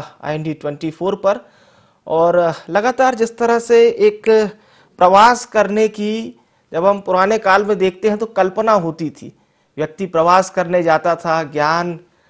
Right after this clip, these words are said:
अर्जित करने जाता था। इस समय तो तमाम कार्यकर्ताओं को वही ज्ञान मिल रहा है। लगातार आप प्रवास कर रहे हैं, पहला दिवस था, आप छतरपुर पहुंचे, उदयपुर से आपने इस अभियान की शुरुआत की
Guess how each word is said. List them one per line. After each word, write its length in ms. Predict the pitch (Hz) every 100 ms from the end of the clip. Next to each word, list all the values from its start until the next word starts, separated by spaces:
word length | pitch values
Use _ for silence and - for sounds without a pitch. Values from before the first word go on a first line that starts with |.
| _
अर्जित 340 | - 165 190 196
करने 300 | 180 165 180
जाता 320 | 175 147 165 160
था। 220 | - - _ _ _ _ -
इस 140 | 151
समय 240 | 208 202 220
तो 180 | 226 233 233
तमाम 340 | 196 190 220
कार्यकर्ताओं 680 | 214 196 190 190 180 196 208 220
को 120 | 220
वही 220 | 196 214
ज्ञान 380 | 170 165 180 220
मिल 160 | 202 196
रहा 180 | 214 160
है। 160 | 127 - _ -
लगातार 440 | 165 185 196 196
आप 140 | 196
प्रवास 360 | 190 175 185 190
कर 140 | - 180
रहे 160 | 190
हैं, 180 | 180 180
पहला 260 | 170 165 180
दिवस 380 | 160 170 185 185
था, 140 | 180 175
आप 180 | 147 151
छतरपुर 460 | - 147 190 190 196 196
पहुंचे, 400 | 180 175 175 170 _ _ _ _ _
उदयपुर 400 | 151 190 196 196
से 160 | 185 196
आपने 300 | 180 175 185
इस 140 | 180 170
अभियान 360 | 151 160 175
की 120 | 175 160
शुरुआत 500 | - 147 156 190 190
की 160 | -